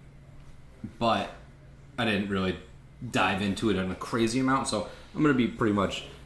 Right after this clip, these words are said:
mediating <laughs> between the two and just kinda delving in. But that kinda goes right into one of our main talking points is,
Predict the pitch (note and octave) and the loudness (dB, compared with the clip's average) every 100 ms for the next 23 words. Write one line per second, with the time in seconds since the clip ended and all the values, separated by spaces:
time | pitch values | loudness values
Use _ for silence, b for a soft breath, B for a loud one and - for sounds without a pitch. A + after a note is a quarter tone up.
0 | - A2 A#2+ A2+ G#2 G#2 G2 - C3+ - | 2 6 8 8 8 6 4 4 2 2
1 | - - - G#2+ G2 - A2 F#2+ F#2 F2 | -10 -2 4 4 4 4 4 6 2 -2
2 | G2 F#2 F2+ - B B - A2 G#2 G2+ | -2 0 -2 -6 B B 4 6 6 4
3 | G#2+ F#2+ G2+ G2+ A#2+ G2+ G#2 F#2+ G#2 F#2 | 4 4 4 2 2 6 4 6 6 6
4 | F#2+ G#2+ F#2 G#2 F#2+ F#2+ G2 G2 F2+ G#2+ | 0 -2 2 2 4 4 4 0 0 0
5 | A#2+ G2 G2 F#2 F2+ G2 F2 | 0 -2 -2 -2 0 -2 -2